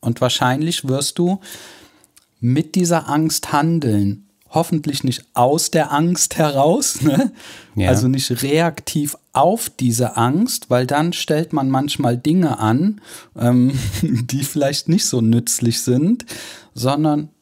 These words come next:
Speaker 1: vielleicht handelt man mit Ruhe und Bedacht und so einem kleinen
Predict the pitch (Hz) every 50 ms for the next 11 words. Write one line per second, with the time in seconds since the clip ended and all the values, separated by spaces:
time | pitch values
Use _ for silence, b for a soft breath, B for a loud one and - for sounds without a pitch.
0 | _ - - 160 151 156 151 - - 160 170 175 170 170 156 - 143 147 143 143
1 | 143 143 - - 135 139 139 139 - 135 135 143 156 165 170 170 151 - - 131
2 | 143 135 - _ 135 127 131 - 147 170 170 - - - - - 117 117 113 -
3 | 127 120 117 117 117 - - - - - 151 143 131 143 160 165 170 165 156 156
4 | 151 151 156